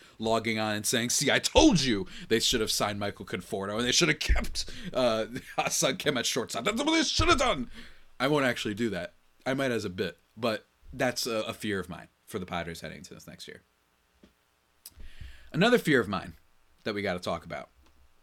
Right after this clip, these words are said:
Mm-mm-mm. Oh, doctor. Oh, doctor. Let's say things go wrong, right?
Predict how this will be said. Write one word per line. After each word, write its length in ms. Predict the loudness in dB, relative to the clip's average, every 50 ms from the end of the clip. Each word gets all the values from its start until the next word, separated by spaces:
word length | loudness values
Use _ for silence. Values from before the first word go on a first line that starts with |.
| _ _ _ _ _ _ _ -8
Mm-mm-mm. 680 | -8 -8 -6 -6 -8 -8 -6 -6 -6 -4 -4 -4 -6 -8 _ _ _ _ _ _ _ _ _ _ _ -20 -20 -12 _
Oh, 480 | 0 0 4 6 8 10 10 10 10 8
doctor. 600 | 4 0 2 2 2 2 2 -4 -8 -10 -10 -10 -20 _ -20 -20 _ _ _ _ _ _ -20 _ -20 -18 6 8
Oh, 720 | 8 8 10 12 12 12 12 12 12 10 10 10 10 8
doctor. 600 | 8 6 4 4 4 4 2 -4 -12 -14 -14 -14 -16 -20 -20 -20 -20 -20 -20 _ _
Let's 360 | -4 2 4 4 4 4 2
say 440 | 0 0 2 2 2 2 4 4 2
things 600 | 2 0 -4 -2 0 0 0 0 -2 -4 -4 -6
go 440 | -6 -4 -2 -2 0 0 -2 -2 -4 -6
wrong, 420 | -10 -10 -10 -10 -12 -16 -20 -20 _ _ _ -14 -10
right? 300 | -6 -2 -2 -2 -2